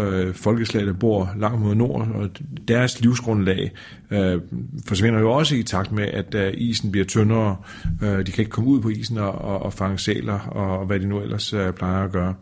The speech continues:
Så det er jo en lang række, en vifte af, øh, af problemer. <clears throat> Vi har jo set herhjemme, hvor vi er sådan lidt, øh,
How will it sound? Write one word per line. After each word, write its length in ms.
Så 160
det 100
er 40
jo 100
en 140
lang 220
række, 300
en 400
vifte 460
af, 220
øh, 200
af 80
problemer. 500
<clears throat> 260
Vi 80
har 120
jo 160
set 220
herhjemme, 520
hvor 140
vi 80
er 100
sådan 180
lidt, 180
øh, 420